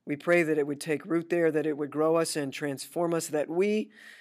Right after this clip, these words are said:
might live for you and bear fruit for your kingdom. This we pray through Christ our Lord.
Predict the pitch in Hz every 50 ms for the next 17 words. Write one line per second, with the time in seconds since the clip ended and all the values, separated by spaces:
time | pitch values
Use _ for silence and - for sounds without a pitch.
0 | - _ - 165 165 165 156 165 156 - - 156 151 135 139 165 190 196 190 180
1 | 156 147 147 143 139 135 - - - 165 - - - 156 139 143 143 139 139 -
2 | 165 151 143 131 131 131 127 - _ _ _ _ _ _ _ _ _ - - _
3 | _ _ _ - 160 143 - 156 147 147 - 165 156 151 143 - 147 143 - -
4 | 160 156 147 143 143 - - - - - - 147 143 139 139 143 139 135 127 120
5 | -